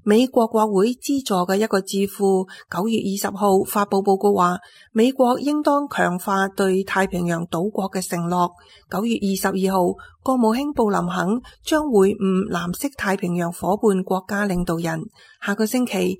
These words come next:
華盛頓亦將舉行第一次美國太平洋島國峰會。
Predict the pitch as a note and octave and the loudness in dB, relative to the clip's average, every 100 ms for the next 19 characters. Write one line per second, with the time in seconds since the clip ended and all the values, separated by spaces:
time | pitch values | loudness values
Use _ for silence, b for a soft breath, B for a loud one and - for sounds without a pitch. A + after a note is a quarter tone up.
0 | B B A#3 G#3+ A3+ G#3+ A3+ A3 A3 A3 | B B -2 0 2 2 2 2 0 -2
1 | - D4+ - - G#3+ A3+ F3+ F#3 - F#3 | -4 -4 -2 -2 0 0 -2 -4 -4 -4
2 | G#3+ - F#3+ F#3 F#3 E3+ F3+ - F#3 F3+ | -4 -4 -2 -2 -2 -2 -4 -2 -2 -2
3 | B B - A#3 A#3 G3+ F3+ F3 F3 F3 | B B -8 -2 -2 0 0 0 0 0
4 | F3+ A#3+ A#3 F#3+ - A#3 A3 G#3+ E3 F3 | -2 0 0 0 0 -2 -2 -2 0 0
5 | G#3+ | -2